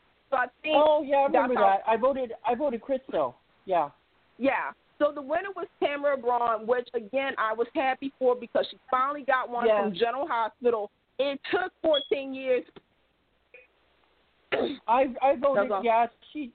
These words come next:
Speaker 2: she, I voted for her too, Tamara Braun, 'cause I mean, her, you gotta give it up to her.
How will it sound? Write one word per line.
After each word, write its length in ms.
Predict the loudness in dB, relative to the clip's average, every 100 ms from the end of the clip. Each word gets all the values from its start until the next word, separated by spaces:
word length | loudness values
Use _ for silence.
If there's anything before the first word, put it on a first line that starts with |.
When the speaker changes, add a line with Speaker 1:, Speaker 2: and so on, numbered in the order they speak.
| -12
Speaker 2:
she, 180 | -10 -4
I 80 | -2
voted 300 | 0 0 -2
for 100 | -6
her 120 | -6 -8
too, 240 | -8 -12
Tamara 280 | -6 -6 -4
Braun, 280 | -2 -2 -2
'cause 160 | -4 -10 _ _ _ _ -20 _ _ -2
I 60 |
mean, 300 | 0 -2 -2
her, 260 | -2 -2 -4
you 200 | -10 -2
gotta 180 | 0 0
give 160 | -2
it 60 | -2
up 140 | -2
to 60 | -2
her. 160 | -8